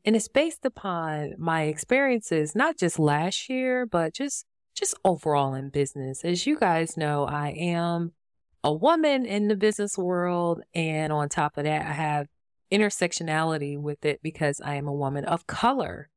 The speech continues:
in a very male-dominated environment. Now, I'm used to it. I don't,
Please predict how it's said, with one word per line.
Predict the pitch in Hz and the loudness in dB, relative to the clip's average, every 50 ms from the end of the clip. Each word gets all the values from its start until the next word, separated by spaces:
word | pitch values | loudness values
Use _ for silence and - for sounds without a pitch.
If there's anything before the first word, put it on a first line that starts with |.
| _ _ _ _ _ _ _ _ - | _ _ _ _ _ _ _ _ -2
in | 214 226 226 220 220 220 220 208 - | 0 2 2 2 2 2 0 0 0
a | 196 185 | 0 2
very | 175 180 175 180 180 180 175 175 | 4 4 4 6 6 4 4 4
male-dominated | - 175 170 175 185 190 185 170 175 170 165 165 165 160 151 151 147 147 147 147 - - | 4 4 4 6 6 4 4 2 0 -2 -2 -2 -4 -4 -4 -4 -4 -2 -4 -4 -4 -6
environment. | 147 147 143 151 147 147 143 139 139 135 - 175 | -6 -4 -2 0 0 0 0 -2 -4 -6 -8 -8
Now, | 156 143 147 | -8 -8 -6
I'm | 151 156 160 | -6 -4 0
used | 160 180 214 214 - - - | 2 2 2 2 2 0 2
to | 214 196 185 | 4 4 4
it. | 185 - - | 2 0 -2
I | - 147 135 | -2 -4 -4
don't, | 131 139 147 | -4 -6 -10